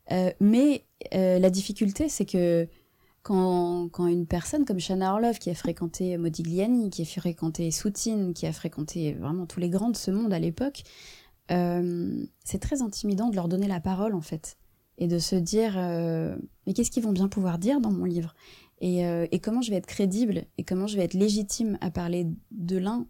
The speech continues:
ou de l'autre ? » Donc, pour ce faire, et avant de se lancer, c'était vraiment, euh, s'immerger, euh, pratiquement se noyer dans les recherches,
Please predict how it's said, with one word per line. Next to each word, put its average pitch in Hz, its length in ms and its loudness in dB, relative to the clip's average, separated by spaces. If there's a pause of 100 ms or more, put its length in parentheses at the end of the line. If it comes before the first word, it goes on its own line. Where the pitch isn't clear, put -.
ou 185 100 -2
de 180 120 2
l'autre ? » 208 360 2 (680)
Donc, 196 380 -4 (300)
pour 233 160 -4
ce - 160 -2
faire, 262 400 0
et 185 120 0
avant 190 200 -2
de 202 80 -8
se - 100 -4
lancer, 240 520 2
c'était 185 260 -2
vraiment, 196 540 -2
euh, 170 340 -4 (540)
s'immerger, 214 840 2
euh, 180 40 2
pratiquement - 400 -6
se - 140 -4
noyer 208 640 0
dans 175 120 2
les 175 140 2
recherches, 175 600 -2